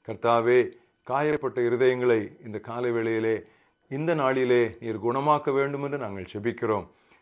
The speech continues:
யார் யாருடைய குடும்ப வாழ்க்கையிலே கீறலும் பிளவும் பிரச்சனைகளும்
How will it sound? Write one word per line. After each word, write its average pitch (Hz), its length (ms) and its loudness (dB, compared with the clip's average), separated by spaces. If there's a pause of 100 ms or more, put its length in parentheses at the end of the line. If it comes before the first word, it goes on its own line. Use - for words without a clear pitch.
யார் 160 300 0
யாருடைய 135 640 2 (100)
குடும்ப 139 280 -8
வாழ்க்கையிலே 117 680 -2 (380)
கீறலும் 123 580 0 (360)
பிளவும் 131 540 0 (280)
பிரச்சனைகளும் 143 760 -2